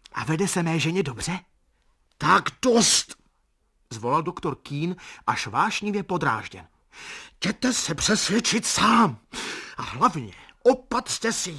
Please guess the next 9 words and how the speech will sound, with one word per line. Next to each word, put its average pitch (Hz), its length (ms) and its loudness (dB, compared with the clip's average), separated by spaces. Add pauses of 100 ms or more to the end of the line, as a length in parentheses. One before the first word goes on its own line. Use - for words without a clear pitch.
jiného 240 500 0
lékaře! 262 680 2 (680)
Přivedl 277 360 0
jsem 262 240 -2
vás 233 320 4
na 233 120 4
svět, 180 420 -4
mladý 202 360 -6
muži. 185 400 -4